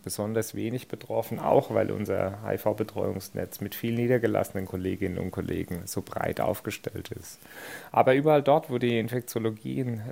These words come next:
zum Beispiel in Spanien, Italien, in großen Kliniken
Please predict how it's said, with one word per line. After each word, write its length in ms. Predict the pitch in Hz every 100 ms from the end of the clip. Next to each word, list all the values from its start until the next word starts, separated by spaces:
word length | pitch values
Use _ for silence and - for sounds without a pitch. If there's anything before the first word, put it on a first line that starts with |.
| -
zum 120 | 104
Beispiel 320 | 98 - 95
in 120 | 98
Spanien, 500 | 101 92 104 120 110
Italien, 560 | 98 98 104 98 123 110
in 80 | 101
großen 320 | 95 107 110
Kliniken 480 | - 127 151 131